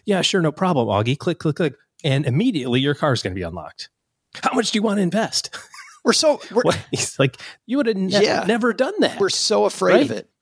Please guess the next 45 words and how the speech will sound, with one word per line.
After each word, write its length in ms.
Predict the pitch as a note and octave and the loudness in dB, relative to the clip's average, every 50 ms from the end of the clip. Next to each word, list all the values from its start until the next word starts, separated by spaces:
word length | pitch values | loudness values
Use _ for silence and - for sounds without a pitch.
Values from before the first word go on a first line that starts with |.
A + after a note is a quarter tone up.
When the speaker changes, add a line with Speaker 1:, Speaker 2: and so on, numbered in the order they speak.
| _ | _
Speaker 2:
We're 120 | A#2+ D3+ D#3 | _ -4 -2
so 300 | - - - G3+ F#3 F3+ | -2 0 0 0 0 0
afraid 320 | E3+ - - F#3 G3+ G#3+ | 0 0 0 0 0 2
of 60 | G3+ | 2
that. 180 | C#3+ B2+ B2 - | 0 0 -2 0
Paula, 200 | - G#3+ A3+ G#3 | 0 0 2 2
you 100 | F#3 G#3 | 0 0
talked 220 | A#3 - - F3+ | 0 -2 -2 -2
about 220 | - - D#3 D3+ - | 0 0 -2 0 0
this 180 | - F3+ - | 0 -2 0
about 240 | E3+ D#3+ D3+ C#3+ - | 0 -2 -2 0 0
A 140 | F3+ F3 D#3+ | 0 2 2
I 180 | E3 F3 F#3+ G3 | 2 2 2 2
right 240 | D3 D3+ E3+ F3 | 2 2 0 0
now 200 | - E3+ E3 E3+ | 0 0 0 0
on 100 | E3+ F3+ | 0 0
the 40 | F3+ | 0
main 220 | F3+ G3 G#3+ B3 B3 | 2 2 2 0 0
stage 360 | - - C3 A2+ G#2+ G#2+ - | 0 0 -2 -2 -2 -2 -4
that 100 | - - | -2 0
we're 120 | E3 F3 | 2 2
afraid 380 | F3+ E3 - F#3 G3 - - G#3 | 2 2 2 0 0 2 2 0
of. 180 | E3 B2+ A#2+ - - _ _ _ _ _ _ | 0 -2 -4 -8 -18 _ _ _ _ _ _
We're 120 | - F3+ G#3 | -2 0 0
afraid 260 | G#3 - G3+ F#3 F3 | 2 2 0 0 2
of, 60 | - | 2
I 60 | G#3+ | 0
mean, 140 | F#3+ E3+ E3+ F3 | 0 0 -2 -2
you 100 | E3+ E3 | -2 -2
hear 320 | - - - G#3 G#3+ A#3 | -2 0 0 0 2 2
it 160 | A#3 A3 - - | 0 -2 -2 -2
every 300 | F3+ F3+ F3 G#3 A3 G#3 | -2 0 2 2 0 2
time 280 | - - F#3+ F#3 F#3 | 2 2 2 2 2
something 520 | E3 - G3+ F#3 - - F#3+ F3 E3+ E3+ - | 2 2 0 0 2 2 2 2 2 2 2
is 240 | - D3+ E3 C#3 B2 | 2 0 0 2 2
up 200 | E3 E3+ - - | 0 0 2 0
in 80 | F3+ E3 | 0 0
the 80 | D#3+ | 0
stock 280 | D3 - - F#3 G#3 - | 0 0 0 0 0 0
market. 360 | - D3 B2+ A2+ - C3+ - | 0 -2 -2 -2 -4 -6 -2
We, 220 | - D#3+ D3 C#3+ C3 | -2 0 0 0 -2
we 320 | - - D3+ D3 D#3 D3+ | -4 -4 -2 0 0 2
live 200 | C#3+ D#3 D#3+ D3+ | 2 2 2 2
in 80 | E3+ D#3 | 0 0
fear. 380 | - - F3+ A3 - - - | 2 0 0 0 -2 -4 -8